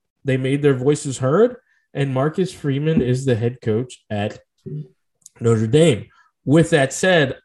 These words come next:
I still have yet to find the details on what happened with Luke Fickell. I don't know if he was offered. I don't know if that idea, like, came to fruition and that just didn't happen. But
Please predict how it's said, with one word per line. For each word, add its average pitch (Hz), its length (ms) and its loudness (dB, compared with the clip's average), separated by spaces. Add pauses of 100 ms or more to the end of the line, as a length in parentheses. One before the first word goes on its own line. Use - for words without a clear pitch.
I 127 180 0
still 147 320 0
have 127 180 -2
yet 131 180 -2
to 139 80 -4
find 139 300 -4
the 117 60 -2
details 147 840 0
on 117 240 -4
what 131 160 -2
happened 131 380 -4
with 160 160 -2
Luke 170 300 0
Fickell. 170 440 0
I 110 140 -2
don't 117 200 -2
know 104 200 -6
if 101 120 -10
he 104 120 -4
was 95 160 -6 (160)
offered. 180 640 2 (380)
I 127 160 -2
don't 127 280 -2
know 120 320 0
if - 180 -8
that 113 260 -4
idea, 117 440 0
like, 107 460 -4 (180)
came 123 260 -4
to 117 120 -6
fruition 190 600 -2
and 117 120 -2
that 113 200 -2 (360)
just 123 260 -4 (300)
didn't 123 320 2
happen. 190 480 -2 (560)
But 131 340 4